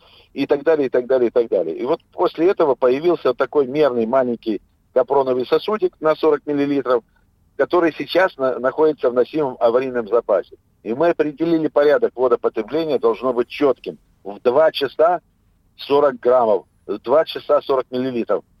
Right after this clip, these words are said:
Хочешь ты пить, не хочешь, но не более того. Как только ты начал пить воду, все, остановиться очень сложно, практически невозможно. У нас один товарищ из экспериментов, другого эксперимента там же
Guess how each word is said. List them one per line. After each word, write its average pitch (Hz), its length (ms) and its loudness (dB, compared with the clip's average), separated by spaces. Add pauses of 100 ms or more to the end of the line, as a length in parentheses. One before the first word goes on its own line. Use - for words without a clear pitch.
Хочешь 165 520 -2
ты 139 120 -8
пить, 131 300 -12
не 170 120 -2
хочешь, 135 540 -2
но 147 160 0
не 185 140 0
более 123 460 0 (400)
того. 110 320 2
Как 147 200 0
только 160 380 -2
ты 151 180 -6
начал 135 460 0
пить - 380 -12 (560)
воду, 120 360 0
все, 135 300 -2
остановиться 131 760 -2 (120)
очень 147 360 0
сложно, 95 380 -2
практически 127 560 -8
невозможно. 104 640 -4
У 107 80 -6
нас 156 200 0
один 127 300 -6 (360)
товарищ 123 500 0
из 113 400 -10
экспериментов, 117 840 -6
другого 113 400 0
эксперимента 107 600 -8
там 110 280 -2
же 82 140 -10